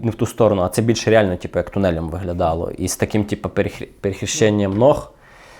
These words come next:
Ну, такое, типу, він зробив по факту три елемента. Перший жорсткий, там, блін, палмфліп в потолок, е, і з чітким презентом, це дуже жорстко.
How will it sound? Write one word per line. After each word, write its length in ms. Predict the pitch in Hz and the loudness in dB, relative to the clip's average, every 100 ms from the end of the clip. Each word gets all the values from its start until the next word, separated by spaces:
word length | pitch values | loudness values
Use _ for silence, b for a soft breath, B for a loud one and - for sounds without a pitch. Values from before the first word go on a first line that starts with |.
| B B - | B B 0
Ну, 100 | 127 | 4
такое, 460 | 143 - 147 107 | 4 6 6 8
типу, 300 | - - 98 | 4 2 4
він 160 | 101 160 | 6 6
зробив 320 | 151 147 185 | 8 6 6
по 80 | 139 | 6
факту 320 | 165 170 127 | 4 4 2
три 180 | - 139 | 6 6
елемента. 480 | 131 110 92 82 - | 8 6 2 -2 0
Перший 440 | 127 156 147 107 95 | 4 4 4 -2 0
жорсткий, 460 | 110 104 - - - | 4 4 4 -8 -12
там, 200 | 85 82 | -10 -8
блін, 380 | 85 85 76 - | -6 -6 -8 -6
палмфліп 500 | 98 95 - 120 120 | -2 -2 0 0 -2
в 40 | |
потолок, 680 | - 107 101 104 127 - - | 0 -2 2 4 6 4 0
е, 680 | 101 101 95 92 92 90 87 | -2 0 0 0 -2 -2 -4
і 80 | 95 | -6
з 40 | |
чітким 420 | - - 113 - 101 | -6 2 2 2 -4
презентом, 340 | 101 120 120 | 0 0 0
це 140 | - | -2
дуже 280 | 95 104 87 | -2 0 0
жорстко. 380 | 85 78 - - | -2 -4 -6 -16